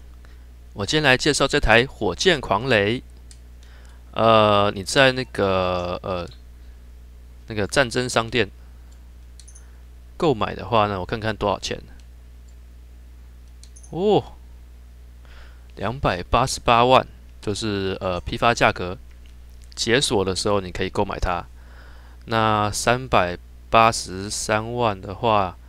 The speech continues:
你就是有钱的话可以直接购买。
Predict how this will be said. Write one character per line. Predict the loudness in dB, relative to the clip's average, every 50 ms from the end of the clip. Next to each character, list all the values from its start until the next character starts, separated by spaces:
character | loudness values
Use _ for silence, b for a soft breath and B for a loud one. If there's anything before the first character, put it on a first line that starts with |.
| b b b b b b b -20 -20 -18
你 | -16 -14 -14
就 | -10 -8 -6
是 | -6 -4 -4 -6
有 | -6 -6 -6
钱 | -4 -6 -6 -6 -6 -6
的 | 0
话 | 2 2 2 2
可 | 2 0
以 | 0
直 | -2 -4 -4
接 | -4 -2
购 | 0 2 0
买。 | 0 0 -6 -10